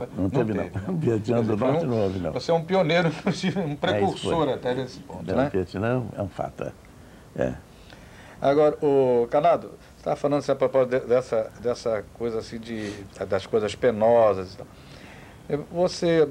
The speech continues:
Speaker 1: vários escritores, inclusive até pouco tempo eu tava relendo o Hemingway, e ele di-, dizendo que era uma, uma situação do,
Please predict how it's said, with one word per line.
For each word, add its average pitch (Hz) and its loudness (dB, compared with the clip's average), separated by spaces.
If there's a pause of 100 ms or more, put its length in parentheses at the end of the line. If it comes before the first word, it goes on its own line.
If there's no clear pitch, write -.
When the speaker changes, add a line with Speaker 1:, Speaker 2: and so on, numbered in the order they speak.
Speaker 1:
vários 190 2
escritores, 131 0 (120)
inclusive 117 -2 (120)
até 113 -4
pouco 113 -8
tempo 120 -4
eu - -14
tava 120 2 (720)
relendo 110 0
o 87 -6
Hemingway, 120 0
e 120 -8
ele 143 -4
di-, 127 -12 (180)
dizendo 127 0
que 120 -6
era 165 0
uma, 139 -6
uma 110 -8
situação 120 -6
do, 107 -10